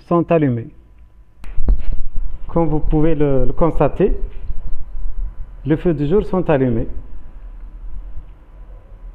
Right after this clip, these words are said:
Maintenant, on va enlever le, le fusible et voir, euh, ce qui se passe.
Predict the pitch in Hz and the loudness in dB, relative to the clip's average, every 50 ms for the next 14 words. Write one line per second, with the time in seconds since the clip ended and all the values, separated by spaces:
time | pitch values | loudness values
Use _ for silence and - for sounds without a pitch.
0 | - - - - - - - - - - - - - - 156 196 196 - 202 185 | -18 -20 -20 -20 -20 -20 -20 -20 -20 -20 -20 -20 -6 -2 -2 -2 0 0 0 0
1 | 170 - 202 180 156 165 156 160 - - 226 214 208 175 170 180 160 160 156 151 | 0 0 -2 0 0 2 0 0 0 0 0 0 0 2 2 2 2 4 2 2
2 | 147 143 143 131 123 127 - - 139 170 170 - - 151 131 123 151 175 190 - | 2 0 -2 -4 -6 -8 -10 -6 -4 -4 -4 -2 -2 -2 0 0 0 -2 -2 -4
3 | 233 - - - - - - - - - - - - - - - - - - - | -8 -8 -10 -10 -12 -16 -12 -10 -10 -10 -10 -14 -20 -20 -20 -20 -20 -20 -20 -20
4 | - - 160 160 170 165 156 185 226 226 214 202 180 160 147 139 - - - - | -10 -2 0 2 2 2 2 2 2 2 2 2 0 -2 -2 -4 -8 -16 -18 -18
5 | - - - - - - - 202 - - - - 139 - - | -20 -20 -12 -12 -12 -6 -6 -6 -6 -6 -4 -4 -4 -4 -6